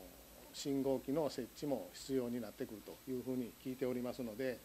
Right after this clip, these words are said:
まあ、そういったことを合わせますと、橋本市内で、えー、まあ、おそらくは十五、六箇所の信号機を設置する必要が、まあ、今数えた京奈和速道、あるいは地元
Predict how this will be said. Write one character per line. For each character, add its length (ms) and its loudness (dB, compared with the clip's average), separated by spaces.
ま 80 4
あ、 20 0
そ 120 4
う 40 8
い 40 4
っ 20 -2
た 100 6
こ 100 2
と 100 2
を 20 8
合 140 10
わ 40 8
せ 100 2
ま 140 6
す 120 -2
と、 340 6
橋 80 4
本 240 6
市 120 -2
内 280 6
で、 340 8
え 640 -2
ー、 60 -4
ま 120 0
あ、 20 2
お 80 2
そ 120 4
ら 120 8
く 100 0
は 140 6
十 300 4
五、 140 6
六 160 2
箇 160 2
所 160 4
の 260 6
信 400 2
号 260 6
機 140 0
を 120 6
設 180 0
置 100 -8
す 140 -2
る 360 0
必 240 -6
要 220 4
が、 360 4
ま 120 0
あ、 120 -2
今 200 2
数 280 4
え 60 4
た 220 4
京 140 -2
奈 200 0
和 100 0
速 300 0
道、 260 -2
あ 40 2
る 100 6
い 80 6
は 160 6
地 100 -4
元 280 -2